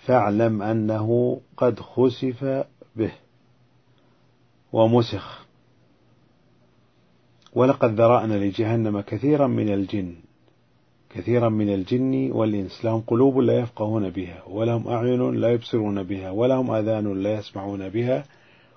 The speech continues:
أولئك كالأنعام بل هم أضل، أولئك هم الغافلون.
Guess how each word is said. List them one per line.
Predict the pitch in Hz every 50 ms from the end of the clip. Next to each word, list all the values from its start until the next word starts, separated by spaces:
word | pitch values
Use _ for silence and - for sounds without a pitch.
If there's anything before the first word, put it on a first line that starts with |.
| _ _ -
أولئك | 113 107 113 117 117 110 - 113
كالأنعام | 101 - 117 110 107 104 101 98 95 110 107 101 95
بل | 90 101 101 92
هم | 95 95 95
أضل، | 95 98 104 110 110 107 104
أولئك | - 95 98 95 95 98 101 107 110 110 104 101 90 98 107 107 - - -
هم | 110 104 98 92 87 92 101 110 117 120 120 123
الغافلون. | 123 123 123 120 101 101 101 104 104 104 - 117 107 98 92 82